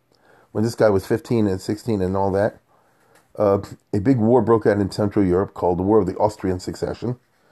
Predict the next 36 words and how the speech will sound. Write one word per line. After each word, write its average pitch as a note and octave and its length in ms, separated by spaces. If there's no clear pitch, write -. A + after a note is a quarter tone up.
I C3 80
actually A#2 220
spoke C3+ 320
about G#2 200
this F2+ 120
a F2 40
couple F#2+ 240
weeks G#2+ 160
ago F#2 340
when G2 120
I F#2+ 40
talked G#2+ 260
about F#2 180
Emmanuel G2 320
Chai G2 80
Ricci. F#2 400
And G2 320
this A#2+ 120
is - 40
one A#2 140
of G2 60
those F#2+ 60
obscure A2 420
wars G#2 380
that G2 120
only, G2 340
uh, E2+ 60
specialists - 580
know F2+ 120
about. E2+ 360
It's - 80
very C#3+ 240
interesting, D3+ 420
by E2 140
the D#2+ 60
way. E2 160